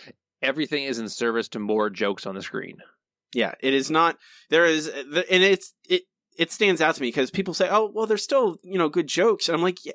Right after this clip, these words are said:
Speaker 2: yeah, it's not that the jokes disappear, but The Simpsons is never just about humor to me.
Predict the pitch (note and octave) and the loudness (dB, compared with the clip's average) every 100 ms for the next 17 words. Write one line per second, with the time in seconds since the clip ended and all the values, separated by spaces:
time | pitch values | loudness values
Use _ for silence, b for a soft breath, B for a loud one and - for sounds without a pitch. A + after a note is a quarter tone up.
0 | - C#4+ - - _ _ _ D3+ D#3 A#3+ | 0 0 0 -6 _ _ _ -4 -2 0
1 | B3 A#3 - D3+ D3+ - D3+ D3 - A#3 | 0 2 -2 -2 -4 0 0 0 -6 -6
2 | - - A#2 - - _ _ _ _ - | -8 -4 -4 -4 -10 _ _ _ _ -4
3 | E3+ - B3 A#3 F3+ E3+ E3 F3 D3+ C3 | -2 0 0 0 0 0 2 2 2 0
4 | D3 D3+ C#3 A#2+ E3 F3+ G#2 C2+ A1+ - | 0 2 2 2 0 0 -2 -6 -14 -16